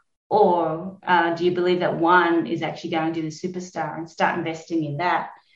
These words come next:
and prove out and run your experiments to see if that's actually more, it's actually gonna give you the return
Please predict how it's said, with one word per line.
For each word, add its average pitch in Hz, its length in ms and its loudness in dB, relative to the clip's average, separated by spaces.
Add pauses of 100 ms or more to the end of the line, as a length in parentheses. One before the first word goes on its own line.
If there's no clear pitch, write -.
(200)
and 190 140 -2
prove 214 320 4
out 185 380 6
and 175 200 -4
run 196 220 4
your 180 120 2
experiments 180 880 0
to 185 100 -16
see 175 320 0
if 180 240 -10
that's 180 200 -2
actually 170 360 -6
more, 156 420 -4
it's - 260 -8
actually 185 300 -4
gonna 170 200 0
give 156 180 -4
you 160 80 -4
the 143 100 -6
return 151 600 -8